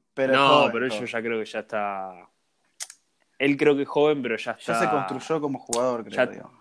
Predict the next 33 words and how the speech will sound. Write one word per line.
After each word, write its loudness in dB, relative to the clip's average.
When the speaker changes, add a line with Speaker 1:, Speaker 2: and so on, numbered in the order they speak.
Speaker 2:
Claro, -2
claro, -10
claro, -14
ya -8
es -16
un -8
jugador 2
muy 0
respetado 2
mundialmente. -4
Speaker 1:
Sí, 6
sí, 6
ni 6
hablar 8
de 2
experiencia 6
que 6
Speaker 2:
Eh, 6
Speaker 1:
tiene, 6
o -8
sea. -2
Speaker 2:
Por -4
eso. -6
Un -4
jugador 6
de 2
selección, 6
además. 0
<laughs> -20
Eh, -2
y -2
bueno, 6
yo 0